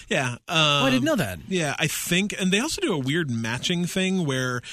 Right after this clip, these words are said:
Speaker 1: it's not all their games, but every once in a while, like, if you just go in and say, they'll look at your Steam library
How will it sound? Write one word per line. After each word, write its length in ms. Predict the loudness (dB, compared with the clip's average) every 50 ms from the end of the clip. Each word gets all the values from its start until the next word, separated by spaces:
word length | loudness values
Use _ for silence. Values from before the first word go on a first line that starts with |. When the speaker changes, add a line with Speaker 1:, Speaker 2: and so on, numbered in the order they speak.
| -14 -10
Speaker 1:
it's 140 | -4 0 0
not 160 | 0 0 0 0
all 180 | 0 0 0
their 160 | 2 0 0
games, 380 | 0 0 0 0 0 -2 -2 -2
but 240 | -2 -2 -2 -2 -4 -10 -20 _ _
every 180 | 0 0 2 2
once 200 | 2 0 0 0
in 60 | 0
a 40 | 0
while, 360 | 0 2 2 0 0 -2 -2
like, 240 | -2 -2 -2 -2 -2
if 60 | -4
you 60 | -4
just 120 | -4 -2 -2
go 120 | 0 0
in 120 | 0 0
and 160 | 0 -2 -2 -2
say, 240 | -2 -2 -2 -4 -6
they'll 300 | -4 -2 -2 -2 -2 -4
look 200 | -4 -4 -4 -4
at 60 | -2
your 100 | -4 -4
Steam 440 | -4 -4 -2 -2 -2 -2 -2 -4 -4 -2
library 560 | 0 0 0 0 -2 -4 -4 -4 -4 -6